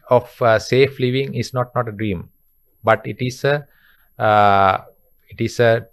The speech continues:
true potential, uh, m-, uh, goal which can, uh, uh, be achieved by your action. So mobilize in this, uh, particular, uh, uh, scenario, we have to mobilize partners in injury prevention.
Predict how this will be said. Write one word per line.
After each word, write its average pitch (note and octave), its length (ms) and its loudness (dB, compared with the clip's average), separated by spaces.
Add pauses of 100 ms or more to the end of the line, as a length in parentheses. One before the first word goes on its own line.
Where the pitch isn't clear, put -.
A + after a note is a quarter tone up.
true D3 260 -2
potential, B2+ 760 0 (160)
uh, G2 760 0 (220)
m-, F#2+ 120 -10
uh, F2+ 360 -4
goal G#2+ 420 0 (420)
which - 200 -8
can, C3 420 0 (200)
uh, - 20 -8
uh, G2+ 840 -6 (100)
be G#2 160 -2
achieved B2+ 480 -4
by A2 420 0 (220)
your G#2+ 180 -4
action. G2+ 480 -4 (960)
So - 180 -4
mobilize D3 600 2
in A#2+ 240 -4
this, B2 200 -6 (120)
uh, A#2+ 320 4
particular, B2 840 0
uh, G2 460 -2 (420)
uh, G2 240 -10
scenario, A#2+ 520 0
we A#2 180 -6
have B2+ 240 4
to E3 80 -2
mobilize A2+ 480 2
partners A#2+ 640 0
in A2 180 -6
injury G2+ 300 -4
prevention. F#2+ 540 -12